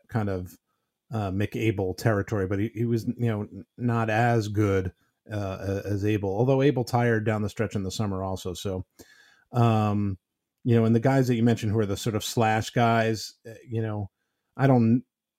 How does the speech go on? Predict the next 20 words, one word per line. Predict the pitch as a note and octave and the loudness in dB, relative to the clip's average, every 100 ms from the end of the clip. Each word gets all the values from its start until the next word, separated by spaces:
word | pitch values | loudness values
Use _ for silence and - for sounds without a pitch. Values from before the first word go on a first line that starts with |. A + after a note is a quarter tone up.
| _ _ | _ _
I | C#3 | -2
talked | - C#3 - | 4 2 4
to | |
one | A2+ A2+ A#2+ B2 B2 C3 B2+ - _ _ _ | 0 2 4 6 6 4 2 -4 _ _ _
national | B2 B2 A#2 B2+ | -2 0 0 -2
scout | - B2 B2 | 0 2 2
who | A2+ | 2
liked | A#2+ A#2 | 2 2
Josh | - A#2 A2+ | 2 0 0
Baez | - A#2+ B2 A#2+ | 0 2 4 2
as | A2 | 0
a | A2 | -2
pitcher | - A#2+ C3 | -2 0 -2
because | A2+ G#2 A2 G2+ | -2 -2 -2 0
at | G#2 | -2
East | G#2+ | -2
Coast | - G#2+ - | 0 0 0
Pro, | A#2 A2+ A2+ | 0 2 2
he | G#2+ G2 - | 0 -4 -8
was | G#2+ G2+ F#2 | -12 -10 -10